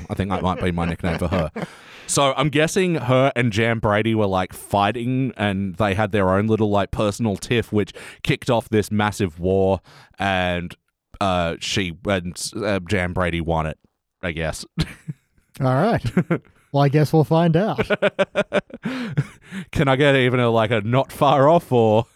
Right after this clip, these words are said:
Speaker 2: I mean, no.
Speaker 1: <laughs> Oh, yeah, spoilers.
Speaker 2: <laughs> You get nothing. Yeah, spoilers. I would have hated that.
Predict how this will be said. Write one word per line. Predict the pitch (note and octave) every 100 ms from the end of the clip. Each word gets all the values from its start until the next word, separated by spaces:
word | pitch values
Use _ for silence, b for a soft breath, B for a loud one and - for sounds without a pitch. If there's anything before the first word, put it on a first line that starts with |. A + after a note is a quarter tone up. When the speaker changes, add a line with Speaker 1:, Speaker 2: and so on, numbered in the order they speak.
| _
Speaker 2:
I | E3+ E3+
mean, | E3+ D#3+ D#3 C#3+ B2+
no. | C3+ D3 G#3+ E3 B2+ -
Speaker 1:
<laughs> |
Oh, | - F3
yeah, | F3 E3+ A2
spoilers. | - - C3+ A#2 G2 F#3
Speaker 2:
<laughs> | D#3
You | F3
get | F#3+ D#3+
nothing. | G#3 B3 D#3+
Yeah, | G3+
spoilers. | F3+ A3 A3 D3+
I | F3
would | G3+
have | E3
hated | B3 D#3+
that. | C#3 B2 B3+ - G#3+ G#3 - D#3 -